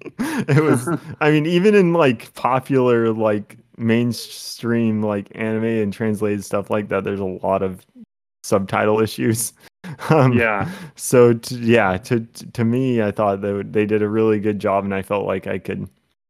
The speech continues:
Speaker 1: wasn't, like, missing something by not being able to, like, listen in the, uh, native, understand in the native
Speaker 2: Yeah.
Speaker 1: language.
Speaker 2: Yeah.
Speaker 1: Um,
Speaker 2: Uh,
Speaker 1: but
Speaker 2: I agree. I, um, you know, Cub,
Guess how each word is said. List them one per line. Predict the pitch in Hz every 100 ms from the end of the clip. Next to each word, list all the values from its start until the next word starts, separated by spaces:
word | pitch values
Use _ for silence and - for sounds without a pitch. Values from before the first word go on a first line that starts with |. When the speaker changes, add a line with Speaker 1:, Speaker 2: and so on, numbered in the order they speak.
| _ _ _ _ -
Speaker 1:
wasn't, | 107 98 101 101
like, | 95 90 -
missing | 104 104 107 - 104 98
something | - 95 92 98
by | 92 95
not | 92 87
being | 95 95
able | 98 95 98
to, | - 101 107 _ _ _ _ _ _ -
like, | 101 - _ -
listen | 104 98 101 98
in | 98
the, | 101 - - _
uh, | 104 104 -
native, | 110 98 98 90 - - 101 -
understand | 104 98 - 95 95
in |
the | 95
native | 95 95 98
Speaker 2:
Yeah. | 120 107
Speaker 1:
language. | 95 107 107 - _ _ _ _ _ _
Speaker 2:
Yeah. | 123 107 95
Speaker 1:
Um, | 90 - - _ _ _ _ _ _ _ _ _ _ _
Speaker 2:
Uh, | 123 104
Speaker 1:
but | - 151
Speaker 2:
I | 170
agree. | 160 135 123 117 117
I, | 123 123 - _ _ _ -
um, | 123 107 104 104 120 - _
you | 120
know, | 107 98 95 220 185 _ _ _
Cub, | - 135 127 120